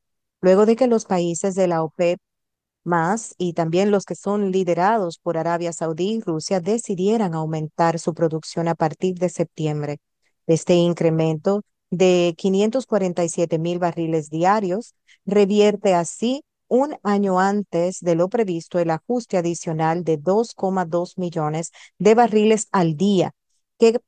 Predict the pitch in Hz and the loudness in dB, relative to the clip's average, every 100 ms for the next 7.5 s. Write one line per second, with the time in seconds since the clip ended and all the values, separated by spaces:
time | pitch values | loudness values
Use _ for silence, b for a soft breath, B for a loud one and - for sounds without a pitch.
0 | _ _ 247 - 202 175 180 214 - 165 | _ _ 0 2 2 4 2 0 -2 -4
1 | 156 160 175 180 180 175 175 160 - 165 | 0 0 -2 -4 -6 -2 -2 -2 -4 -4
2 | 151 151 156 - 285 269 - _ _ _ | -2 -4 -6 -4 -4 -4 -10 _ _ _
3 | _ - 180 180 175 170 170 185 175 180 | _ 0 4 6 6 4 4 2 4 2
4 | 180 185 190 185 170 170 165 247 247 233 | 2 2 2 0 0 -2 0 -2 0 -2
5 | 302 160 160 - 165 160 156 170 175 165 | -2 -6 -8 -4 -2 0 0 -2 -2 -4
6 | 165 165 165 165 175 160 170 160 156 - | 0 2 2 0 -2 0 0 0 -2 0
7 | 160 165 160 160 - | -2 0 -2 -2 -4